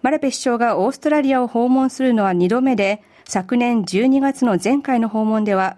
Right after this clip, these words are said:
両国の安全保障協定に署名しています。気候危機や中国の台頭により、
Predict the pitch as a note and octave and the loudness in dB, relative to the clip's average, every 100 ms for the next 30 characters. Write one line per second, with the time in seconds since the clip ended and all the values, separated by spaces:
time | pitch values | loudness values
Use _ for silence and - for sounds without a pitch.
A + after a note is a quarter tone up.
0 | - G3+ B3 A#3+ G3 F#3 F3+ F#3 A#3+ B3+ | -6 -2 -2 -4 -4 0 0 0 0 0
1 | B3 A#3+ - B3 A#3+ B3 A#3+ A3+ G#3+ A#3 | -2 -4 -4 -4 -2 -4 -2 -2 0 0
2 | F#3 F3 F3 E3 D3 D3+ - - - _ | 0 0 0 -2 -2 -4 -6 -12 -18 _
3 | _ - - - - - - - _ _ | _ -20 -20 -20 -20 -20 -20 -20 _ _
4 | _ _ _ _ _ _ _ _ _ _ | _ _ _ _ _ _ _ _ _ _
5 | - - - _ _ _ _ _ _ - | -20 -20 -20 _ _ _ _ _ _ -16
6 | - - D#4+ D#4 - C#4 B3 A3 - D4 | -8 -2 -2 -2 -4 0 0 0 -2 0
7 | E4 D4+ D4 A#3+ G#3+ G3 A#3 B3 A#3+ A3+ | 2 2 0 -2 -2 -4 -4 0 0 2
8 | A3 G#3+ - | 2 0 -4